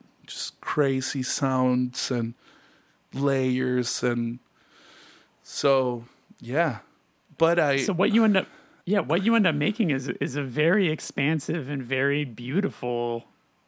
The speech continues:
Speaker 2: you know,
Speaker 1: Thank you.
Speaker 2: experience. It's,
Speaker 1: Thank you.
Speaker 2: it's so different. It's so, like, I, I hadn't had a chance to, to listen to the newest single until today,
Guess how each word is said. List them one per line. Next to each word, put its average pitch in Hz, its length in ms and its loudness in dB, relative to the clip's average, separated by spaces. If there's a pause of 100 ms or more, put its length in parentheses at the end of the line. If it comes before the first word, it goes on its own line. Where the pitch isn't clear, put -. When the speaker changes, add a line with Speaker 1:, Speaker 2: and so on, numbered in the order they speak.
(440)
Speaker 2:
you 147 160 -4
know, 113 340 -6 (280)
Speaker 1:
Thank - 200 -10
you. - 120 -6
Speaker 2:
experience. 151 840 0
It's, - 100 0
Speaker 1:
Thank 120 180 -2
you. 165 80 2
Speaker 2:
it's 107 120 -4
so 185 280 0
different. 156 580 -2
It's - 180 -4
so, 180 380 -2
like, 147 320 -2 (320)
I, 165 320 4 (100)
I 175 140 4
hadn't 170 420 0
had 160 200 0
a 135 60 -2
chance 143 360 -2
to, 135 140 -6 (160)
to 147 140 -2
listen 139 320 -2
to 143 100 -4
the 135 100 -2
newest 127 300 -4
single 160 380 0
until 120 340 -4
today, 143 640 -2